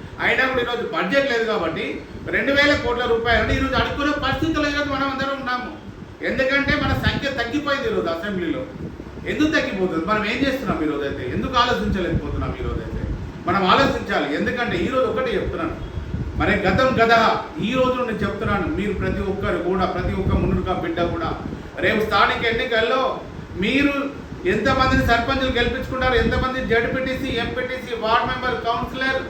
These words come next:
కార్పొరేటర్ స్థాయిలో ఎంతమంది జెడ్పీ చైర్మన్లు క్యాబినెట్ హోదా తెచ్చుకుంటాము, ఎంతమంది మున్సిపల్ చైర్మన్లు గెలిపించుకుంటాము, ఎంతమంది మండల ప్రజా పరిషత్ అధ్యక్షులు గెలిపించుకుంటాము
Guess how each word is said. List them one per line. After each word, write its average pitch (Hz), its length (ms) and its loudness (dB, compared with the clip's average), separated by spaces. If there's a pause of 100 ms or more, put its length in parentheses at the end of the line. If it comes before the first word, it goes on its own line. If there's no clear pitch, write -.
(360)
కార్పొరేటర్ 254 640 4
స్థాయిలో 254 600 2 (320)
ఎంతమంది 240 580 0
జెడ్పీ 220 440 2
చైర్మన్లు 240 340 2
క్యాబినెట్ 226 440 2
హోదా 247 180 2
తెచ్చుకుంటాము, 247 720 -2 (280)
ఎంతమంది 240 460 0
మున్సిపల్ 240 480 0
చైర్మన్లు 254 320 2
గెలిపించుకుంటాము, 262 960 0 (260)
ఎంతమంది 254 680 0
మండల 254 200 4
ప్రజా 254 360 2
పరిషత్ 262 340 0
అధ్యక్షులు 254 400 -2
గెలిపించుకుంటాము 262 920 -2